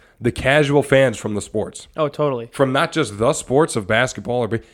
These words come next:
Speaker 1: from
Speaker 2: Just
Speaker 1: sports in general.
Speaker 2: Mm-hmm.
Speaker 1: It's really segregated that bond.
Speaker 2: Especially in an age of, of large market teams mostly dominating
Speaker 1: That's
Speaker 2: all
Speaker 1: another great
Speaker 2: leagues.
Speaker 1: point. It's another great point.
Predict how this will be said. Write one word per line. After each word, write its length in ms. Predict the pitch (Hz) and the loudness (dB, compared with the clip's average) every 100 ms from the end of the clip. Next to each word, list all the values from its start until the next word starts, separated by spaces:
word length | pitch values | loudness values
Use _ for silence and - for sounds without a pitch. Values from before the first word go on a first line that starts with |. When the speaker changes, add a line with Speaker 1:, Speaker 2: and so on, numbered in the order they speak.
| _ _ | _ _
Speaker 1:
from 240 | - 131 | -2 0
Speaker 2:
Just 140 | 143 139 | 0 0
Speaker 1:
sports 240 | 160 170 | 0 0
in 100 | 175 | -2
general. 420 | 131 180 120 87 - | 2 2 0 -6 -14
Speaker 2:
Mm-hmm. 300 | 139 127 120 | -12 -12 -8
Speaker 1:
It's 180 | 117 101 | -4 -4
really 880 | 101 101 104 107 139 196 156 139 139 - _ | -6 -8 -6 0 0 2 2 2 0 -12 _
segregated 760 | - - 190 170 127 123 120 107 | -4 -2 0 0 2 2 2 0
that 440 | 104 110 107 - - _ _ _ _ _ _ _ - | 2 2 2 -4 -20 _ _ _ _ _ _ _ 0
bond. 400 | 143 127 - - _ _ _ _ _ _ _ 160 | 0 0 -4 -18 _ _ _ _ _ _ _ -10
Speaker 2:
Especially 380 | 151 190 254 | -4 -2 0
in 60 | 202 | -2
an 100 | 147 | 0
age 200 | 139 139 | -2 -2
of, 240 | 131 117 - | -4 -6 -10
of 420 | 131 120 - _ _ _ _ _ _ | -10 -10 -20 _ _ _ _ _ _
large 280 | 147 147 143 | 4 4 4
market 280 | 127 120 - | -4 -4 -10
teams 300 | 131 120 120 120 _ | -8 -8 -10 -18 _
mostly 320 | 135 139 127 | -2 0 -2
dominating 680 | 120 120 120 117 117 117 117 _ _ | -4 -6 -6 -6 -8 -10 -12 _ _
Speaker 1:
That's 180 | 123 - | -12 -2
Speaker 2:
all 160 | 131 120 | 0 0
Speaker 1:
another 80 | 107 | 0
great 120 | 117 117 | -4 -4
Speaker 2:
leagues. 160 | 113 - | -6 -8
Speaker 1:
point. 120 | - _ _ | -16 _ _
It's 100 | - | -14
another 220 | 107 131 | -10 -8
great 200 | 85 65 | -10 -12
point. 200 | - - | -16 -20